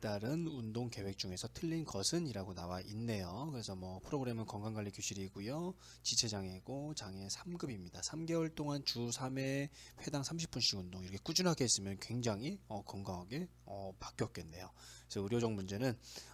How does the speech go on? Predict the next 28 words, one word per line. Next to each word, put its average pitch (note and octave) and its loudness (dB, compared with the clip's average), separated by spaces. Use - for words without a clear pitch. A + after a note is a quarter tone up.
어, G2+ 4
의료적 C#3+ 6
문제가 G#2+ 2
없다고 G#2 -2
이제 G2+ -2
진단을 F#2 0
받았습니다. - -2
그래서 G2 -2
빈도, D3+ 4
강도, A2+ 2
시간, D3+ 4
시도라고 F#3+ 12
나와 F#2+ 6
있는데 G2+ 0
마지막 G2 2
사 G2+ 6
번 A2 6
시도가 D3 4
잘못되었네요. F2+ -2
그죠? - -4
피트에서는 D#3 4
빈도, C3+ 4
강도, F#2+ 2
시간, E3+ 6
그리고 F#3+ 4
마지막에는, G2+ 0
어, F#2+ 0
유형, A#2 2